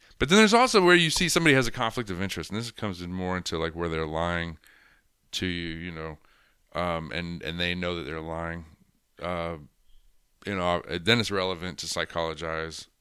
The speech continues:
somewhat, you know, like, "Oh, you're telling me this, like, because you," and here maybe it wouldn't be psychology, maybe it would be biography, you know, "Oh, you're telling me,"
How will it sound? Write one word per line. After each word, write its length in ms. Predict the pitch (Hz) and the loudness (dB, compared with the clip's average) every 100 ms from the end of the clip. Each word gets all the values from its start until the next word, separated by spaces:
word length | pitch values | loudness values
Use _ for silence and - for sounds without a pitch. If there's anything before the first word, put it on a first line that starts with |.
| _ _ _ _ - | _ _ _ _ -14
somewhat, 520 | - 82 78 80 85 | -12 -10 -8 -8 -8
you 80 | 87 | -10
know, 240 | 78 80 | -10 -10
like, 180 | 78 78 - | -10 -10 -6
"Oh, 180 | 123 | -4
you're 140 | 87 85 | -4 -8
telling 360 | - 104 98 | -6 -6 -4
me 100 | 92 | -6
this, 420 | 87 92 98 - - | -6 -4 -4 -6 -8
like, 280 | 87 87 - _ _ - _ _ _ _ 73 - _ - | -8 -8 -12 _ _ -20 _ _ _ _ -20 -20 _ -6
because 440 | 95 - 98 92 | -6 -4 -6 -6
you," 160 | 90 95 - 58 _ _ _ _ - | -6 -8 -10 -20 _ _ _ _ -20
and 160 | 78 85 | -16 -10
here 220 | 95 82 | -8 -8
maybe 240 | 82 78 | -8 -10
it 40 | 78 | -10
wouldn't 200 | 80 76 | -12 -12
be 80 | 78 | -10
psychology, 600 | 76 78 87 80 73 78 | -10 -4 -2 -2 -6 -12
maybe 180 | 82 | -10
it 40 | 80 | -10
would 100 | 76 | -10
be 220 | 80 76 58 - 80 _ | -12 -12 -16 -20 -20 _
biography, 840 | 73 78 90 90 87 80 73 73 - - _ _ _ | -6 -2 0 0 -4 -14 -14 -16 -16 -20 _ _ _
you 120 | 90 | -10
know, 280 | 87 85 82 _ _ _ _ | -8 -10 -12 _ _ _ _
"Oh, 80 | - | -8
you're 160 | 104 98 | -6 -8
telling 400 | - 113 110 104 | -8 -8 -6 -4
me," 320 | 101 98 95 | -2 -2 -4